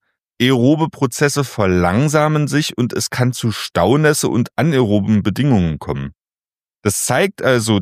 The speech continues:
der Lufthaushalt des Bodens ist eng mit dem Wasserhaushalt und der Bodenart verknüpft. Bodenluft und Bodenwasser konkurrieren sozusagen um den gleichen Raum, die Poren.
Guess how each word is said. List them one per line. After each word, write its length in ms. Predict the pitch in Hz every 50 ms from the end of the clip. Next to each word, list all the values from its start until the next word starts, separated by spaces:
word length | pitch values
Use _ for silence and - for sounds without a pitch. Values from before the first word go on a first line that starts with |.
| - -
der 180 | 110 107 104 107
Lufthaushalt 1080 | 107 110 113 117 147 190 220 - - - - 165 160 156 - - 131 131 143 156 - -
des 140 | 127 - - - _ _
Bodens 460 | - 110 131 190 220 208 202 175 - -
ist 220 | 131 120 - - _
eng 240 | 110 127 165 175 165
mit 180 | 156 147 -
dem 240 | 123 123 117 110 92
Wasserhaushalt 880 | 107 131 139 - 165 151 139 147 151 147 - - 147 139 135 131 - -
und 200 | 123 127 117 -
der 100 | 117 113
Bodenart 640 | 107 - - 143 170 175 139 - - 85 87 -
verknüpft. 480 | - - 90 - - 104 90 - - - _ _ _ _ _ _ _ _ _ _ _ _ _
Bodenluft 640 | - - 208 233 226 202 180 185 180 - - - -
und 280 | 139 147 147 123 -
Bodenwasser 560 | - 143 170 170 165 117 117 123 - - 135
konkurrieren 840 | 120 - - 131 139 120 - 120 113 110 139 160 185 196 185 175 165
sozusagen 640 | 127 147 143 - - - 113 117 117 123 143 147 -
um 160 | - 131 127
den 160 | 117 123 120
gleichen 360 | 95 107 110 139 143 - 135
Raum, 340 | 123 127 143 156 139 104 85 - _ _ _ _ _
die 100 | - 123
Poren. 460 | 120 - 180 160 120 92 80 73 67